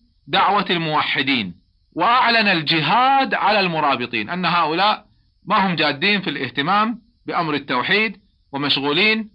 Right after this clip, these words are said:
عن أمر التوحيد وصفاء العقيدة، والناس كثرت بينهم الانحرافات ولا أمل فيهم في تطهير العقيدة، فنحن نطهر العقيدة بأنفسنا ونحن نتولى الحكم بأنفسنا، وأعلن الجهاد على المرابطين.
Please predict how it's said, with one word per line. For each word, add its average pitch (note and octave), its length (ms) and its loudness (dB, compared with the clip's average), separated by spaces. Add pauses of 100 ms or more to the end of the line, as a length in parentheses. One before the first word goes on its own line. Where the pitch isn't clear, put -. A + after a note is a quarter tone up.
عن C#3 140 -2
أمر E3+ 220 -2
التوحيد C#3+ 500 -2
وصفاء C3+ 360 -2
العقيدة، B2 560 -2
والناس C#3 380 -2
كثرت E3 380 -4
بينهم D3 300 -4
الانحرافات B2+ 680 0 (640)
ولا F3 340 2
أمل C#3+ 260 -2
فيهم G3 300 -2
في C#3 120 -6
تطهير C#3 400 -2
العقيدة، F#3 440 -2
فنحن C#3+ 300 -4
نطهر B2 480 -8 (280)
العقيدة B2+ 440 0
بأنفسنا A#2 400 -6
ونحن C#3+ 320 -4
نتولى B2+ 560 -4 (360)
الحكم B2+ 440 -6
بأنفسنا، G3+ 600 -6 (220)
وأعلن A#2 600 -2
الجهاد A2+ 680 -8
على E3 220 -8
المرابطين. A#2+ 720 -16